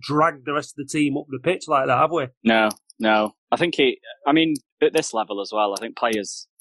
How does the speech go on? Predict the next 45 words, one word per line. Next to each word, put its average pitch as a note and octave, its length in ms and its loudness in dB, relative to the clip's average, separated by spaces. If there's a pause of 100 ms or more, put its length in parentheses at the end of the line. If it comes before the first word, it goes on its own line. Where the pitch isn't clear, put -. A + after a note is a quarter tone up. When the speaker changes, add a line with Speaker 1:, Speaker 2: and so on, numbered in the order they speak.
(140)
Speaker 2:
hate A2+ 320 0
people G#2 340 -2
that - 200 0
just - 180 -2
run G#2 140 2
at - 80 -2
'em, G2 80 -6
don't G#2+ 240 0
they? G2 140 -2 (480)
Speaker 1:
Yeah. A2 200 -12 (400)
Speaker 2:
'Cause, - 340 -2
you A#2+ 120 2
know, G#2+ 60 2
you G#2+ 140 2
just A#2+ 160 0
don't A#2+ 160 2
know, G#2+ 220 2 (140)
don't B2+ 120 4
know A#2 60 4
what A#2 140 4
to G#2+ 100 -6
do, C3+ 260 4
and, A#2+ 140 0
and A#2+ 120 0
if - 80 -10
they've B2+ 120 -4
got C3+ 140 2
a - 40 0
bit B2+ 120 2
of A#2 60 -10
pace C3 280 0
about A2+ 160 2
'em A2 60 -6
as G#2+ 100 -18
well, C#3 140 4
and B2+ 140 -4
he B2 80 -8
seemed D#3 280 -4
to C#3 100 -2
have B2 160 2
that, G#2+ 160 2 (120)
he C#3 80 -2
seemed E3 280 0
to C#3+ 100 -2
have B2 120 0